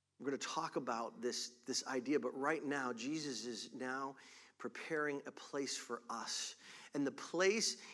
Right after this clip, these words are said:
is one to come, but there's some, uh, there's another place. And theologians discuss this all the time. The other place is the fact that Jesus is preparing the place that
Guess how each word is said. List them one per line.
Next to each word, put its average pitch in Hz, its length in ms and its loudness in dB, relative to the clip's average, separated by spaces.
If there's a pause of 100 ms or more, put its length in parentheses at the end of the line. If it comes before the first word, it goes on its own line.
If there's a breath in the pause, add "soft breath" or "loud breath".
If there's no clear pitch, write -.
is 127 220 4
one 147 360 4
to 175 120 4
come, 156 320 2
but 135 120 0
there's 143 240 6
some, 196 360 4
uh, 170 80 8
there's 160 240 8
another 180 300 8
place. 127 720 2 (1400)
And 139 100 -2
theologians 185 540 8
discuss 143 440 4
this 160 180 2
all 156 140 4
the 143 100 6
time. 185 340 2
The 147 120 8
other 190 160 8
place 151 380 6
is 135 120 0
the 139 80 -2
fact - 300 2
that 139 140 10
Jesus 151 600 2 (340 loud breath)
is 147 120 2
preparing 185 520 4
the 135 80 4
place 185 480 4 (360 loud breath)
that 151 160 12